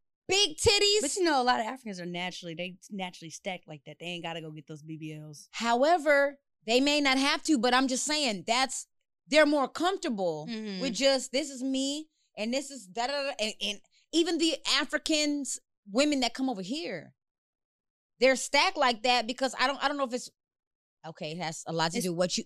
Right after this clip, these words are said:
Speaker 1: eat
Speaker 2: it's the
Speaker 1: too,
Speaker 2: jollof
Speaker 1: and
Speaker 2: rice.
Speaker 1: Well, I won't even say that, but it has a lot to do with what you eat and how the food is. So over in America too, that hand in hand.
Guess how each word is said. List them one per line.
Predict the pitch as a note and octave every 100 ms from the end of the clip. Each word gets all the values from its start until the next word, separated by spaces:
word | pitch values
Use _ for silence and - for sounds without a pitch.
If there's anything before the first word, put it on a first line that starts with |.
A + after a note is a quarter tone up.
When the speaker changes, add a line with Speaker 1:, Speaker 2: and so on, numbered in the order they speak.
| G#3+
Speaker 1:
eat | A3
Speaker 2:
it's | G#3+ -
the | F3
Speaker 1:
too, | A3
Speaker 2:
jollof | G#3 F#3+ F3+
Speaker 1:
and | G3
Speaker 2:
rice. | G3+ F#3+ E3+ - - - -
Speaker 1:
Well, | C4 D4
I |
won't | E4+ F4
even | E4
say | - D4+
that, | B3+
but | B3
it |
has | C4 B3
a |
lot | B3 A#3+
to |
do | A3 B3
with |
what | A3 A3
you | B3
eat | A#3+ A#3
and | G#3
how | G#3+ A3
the | A3
food | - A#3+ A3+
is. | G#3+
So | A#3+ G#3
over | B3+ B3+
in | C4+
America | D4 D#4 E4+ F4
too, | E4+ A4+ A4+
that | A3+ G3+ - - - _ _ _ _ _ -
hand | F3 G3+
in | A#3+
hand. | D4 E4 C4 D3